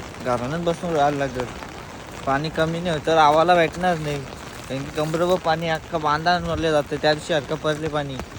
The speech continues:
बघू आता पाणी कमी आलं तर आपण येऊ डबल शेतावर, म्हणजे चार पाच बारं खणलेलं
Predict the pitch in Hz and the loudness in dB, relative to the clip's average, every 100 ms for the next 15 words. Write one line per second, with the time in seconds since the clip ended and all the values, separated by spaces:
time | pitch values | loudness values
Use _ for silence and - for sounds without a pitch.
0 | - - - - - - 127 151 180 185 | -14 -16 -16 -16 -16 -8 -2 2 4 2
1 | 175 156 156 170 160 185 156 135 135 - | 2 2 2 -2 -2 0 0 0 -2 -2
2 | 156 170 175 151 160 156 113 - 131 143 | -6 -4 -2 -2 -2 -4 -6 -2 -2 -2
3 | 156 - - - - - - - 139 143 | -6 -12 -16 -16 -16 -16 -16 -10 -8 -6
4 | 156 156 143 - 180 165 143 147 156 135 | 0 2 2 2 2 4 2 0 -4 -2
5 | 151 | -2